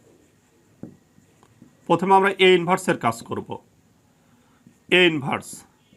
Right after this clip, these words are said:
সমান ওয়ান ভাগ determinant of A into adjoint matrix, এম এ টি আর আই এক্স of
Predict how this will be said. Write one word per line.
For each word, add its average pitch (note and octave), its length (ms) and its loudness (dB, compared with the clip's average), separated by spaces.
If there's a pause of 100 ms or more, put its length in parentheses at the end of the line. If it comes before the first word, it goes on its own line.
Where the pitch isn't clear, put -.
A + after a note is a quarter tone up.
(800)
সমান B2+ 280 -2 (1400)
ওয়ান F3 220 0
ভাগ C3 300 -2 (640)
determinant F#3 680 2
of F#3 60 0 (160)
A D#3+ 140 0 (600)
into D#3+ 300 -2 (2000)
adjoint C#3 540 0 (2000)
matrix, D3+ 440 -2 (180)
এম E3+ 200 -8
এ F3 80 -2
টি E3 280 -4 (800)
আর D#3 200 -2
আই D3 180 0
এক্স B2+ 260 -4 (1200)
of D3 220 0